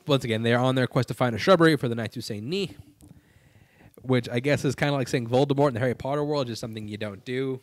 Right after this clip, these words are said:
<laughs> 'cause they try to go to this one lady, and just like, "We need Knights Who Say Ni. Don't say that word." It's just like,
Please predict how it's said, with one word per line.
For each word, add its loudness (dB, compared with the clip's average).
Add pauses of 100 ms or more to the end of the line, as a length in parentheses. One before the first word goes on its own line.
(140)
<laughs> -20
'cause -6 (500)
they -6
try 0
to -4
go -6
to -12
this -8
one -6
lady, -4
and -12
just -10
like, -14 (420)
"We -6
need -2
Knights -6
Who -4
Say 0
Ni. -4
Don't -4
say -6
that -4
word." 2
It's -4
just -8
like, -12